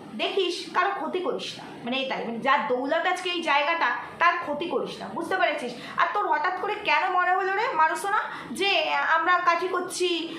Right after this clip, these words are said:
বা আমরা সহ্য করতে পারছি না, কান ভাঙানোর চেষ্টা করছি কেন? তোর সোনাদীপ ভাইয়ের প্রতি তোর কি সেই বিশ্বাসটা নেই, নাকি ভেতরে ভেতরে কিছু চলছে, কিছু হচ্ছে? না, মানে একটু গন্ধ পেলাম,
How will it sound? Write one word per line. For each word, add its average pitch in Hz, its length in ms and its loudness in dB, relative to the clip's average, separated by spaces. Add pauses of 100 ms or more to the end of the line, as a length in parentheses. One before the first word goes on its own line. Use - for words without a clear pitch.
বা 320 260 6
আমরা 311 340 6
সহ্য 339 300 -2
করতে 370 220 -2
পারছি 349 260 0
না, 330 80 2
কান 339 360 2
ভাঙানোর 392 360 2
চেষ্টা 370 260 -4
করছি 370 280 -4
কেন? 403 280 -2
তোর 381 80 -4
সোনাদীপ 339 460 -2 (120)
ভাইয়ের 370 280 2 (100)
প্রতি 349 260 -4
তোর 349 220 2 (280)
কি 339 120 -2
সেই 339 160 0
বিশ্বাসটা 359 800 0
নেই, 330 420 0 (180)
নাকি 285 380 -4
ভেতরে 285 320 -2
ভেতরে 320 360 -2
কিছু 294 200 -8 (160)
চলছে, 359 640 -4 (200)
কিছু 370 240 0
হচ্ছে? 381 400 -2 (160)
না, 381 100 4
মানে 453 260 2 (460)
একটু 381 160 -4
গন্ধ 294 340 4
পেলাম, 415 380 4